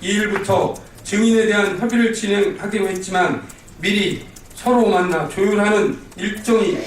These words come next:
필요하다는 점 강조드립니다. 새누리당은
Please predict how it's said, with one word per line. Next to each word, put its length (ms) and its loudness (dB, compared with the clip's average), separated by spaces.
필요하다는 600 2
점 360 -2
강조드립니다. 840 -4
새누리당은 720 2